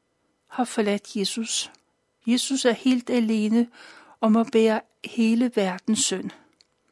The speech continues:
Han er i helvede, for helvede er der, hvor Gud ikke er til stede. Bagefter siger Jesus, at alt er fuldbragt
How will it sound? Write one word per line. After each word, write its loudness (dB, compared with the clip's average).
Han -2
er -2
i 0
helvede, -2
for -8
helvede 0
er 0
der, 0
hvor 0
Gud 0
ikke 0
er -4
til -6
stede. -2
Bagefter 0
siger 0
Jesus, -4
at -2
alt -6
er 0
fuldbragt -6